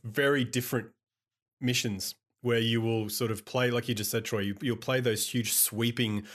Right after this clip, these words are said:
maneuver-based encircling missions on these enormous maps where you can send your tanks out running.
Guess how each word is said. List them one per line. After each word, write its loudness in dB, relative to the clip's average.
maneuver-based 2
encircling 0
missions -2
on -2
these -4
enormous 0
maps -2
where -2
you -6
can -4
send 0
your -6
tanks -2
out -2
running. -2